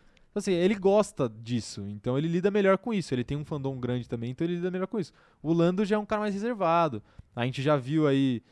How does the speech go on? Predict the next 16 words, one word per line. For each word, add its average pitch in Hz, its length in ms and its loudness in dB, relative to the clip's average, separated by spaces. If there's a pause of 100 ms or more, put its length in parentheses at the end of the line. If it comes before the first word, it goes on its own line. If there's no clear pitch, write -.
(160)
vídeos 131 300 0
da 135 100 4
galera 131 240 4
chegando 127 360 -2
pra 127 100 2
pedir 120 240 -6 (360)
autógrafo, 120 500 0
coisa, 127 260 -2
e 131 40 -2
ele 127 160 -8 (260)
pedindo, 131 280 -8
tipo, - 180 -8 (100)
"Ô, 117 40 -2
por 131 160 -8
favor, 120 300 -6
não, 120 540 -4